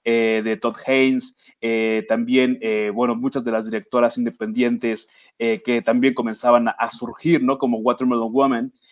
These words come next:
eh, que es una película también muy brillante. Y entonces, eh, ¿qué ha pasado con el New Queer Cinema? Eh, si es que ha, eh, ha evolucionado. En dos mil, eh, trece surge también esta nueva corriente que se llama New Wave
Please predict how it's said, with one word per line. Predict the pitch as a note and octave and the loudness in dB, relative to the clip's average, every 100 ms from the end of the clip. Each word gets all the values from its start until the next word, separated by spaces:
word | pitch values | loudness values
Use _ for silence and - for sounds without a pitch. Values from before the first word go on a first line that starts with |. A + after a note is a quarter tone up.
| - A#2 | -10 -2
eh, | A#2+ A#2 A#2 | 0 0 0
que | A#2 A#2 A#2 | 0 0 -2
es | A2+ | -4
una | B2 A#2 | -4 -4
película | A#2 A#2 A#2 G#2+ | -4 -4 -4 -2
también | A2 A2+ | -2 0
muy | B2 | 0
brillante. | A#2+ B2+ D3+ C#3+ A2 - _ _ _ - | 2 4 2 2 -4 -8 _ _ _ -4
Y | F3 F3+ | 4 4
entonces, | F#3+ G3+ G3+ G3+ G#3 - | 4 0 0 -2 -4 -4
eh, | D3+ C#3 C3 C3 | 2 4 4 4
¿qué | F3 | 0
ha | F3+ | 0
pasado | G3 G#3+ A3 G#3 | -6 -4 -4 -4
con | D#3+ C#3+ | -4 -4
el | B2 _ | -4 _
New | E3 E3 E3+ | -4 -2 0
Queer | - D3+ | -2 -2
Cinema? | C#3 C3 B2 C3 F3 C#3+ | -2 0 0 -2 -4 -4
Eh, | A#2+ A2+ A2 | -2 -2 -2
si | - D3 | 0 0
es | C#3+ | 2
que | C3+ | 4
ha, | C#3 | 4
eh, | C3+ A#2+ B2 A2+ - | 4 2 -2 -4 0
ha | C3+ | 2
evolucionado. | C#3 C3+ C3 - A#2 B2 A#2+ C#3+ F#3 _ _ - | 4 4 2 0 0 4 4 2 -6 _ _ -10
En | A#2 B2 | -4 -2
dos | A#2+ | -2
mil, | C3 C#3+ C#3+ C3 C3 - - | 2 4 6 4 0 -12 -4
eh, | A#2+ A#2 A2 | 0 2 0
trece | C#3 D3+ D3 B2+ | 2 2 4 0
surge | C#3+ C#3 C#3 | -2 -4 -4
también | - A#2+ B2+ | -2 0 0
esta | C3+ B2 | -2 -2
nueva | B2 B2 B2+ | 2 2 0
corriente | A2 A#2 B2 A#2 - | -4 -2 -4 -4 -10
que | A2 | -10
se | - | -4
llama | A#2+ B2 A#2 - | -2 0 -2 -4
New | C3+ D3+ C3+ | 0 0 2
Wave | C3 B2+ C3 | 2 2 2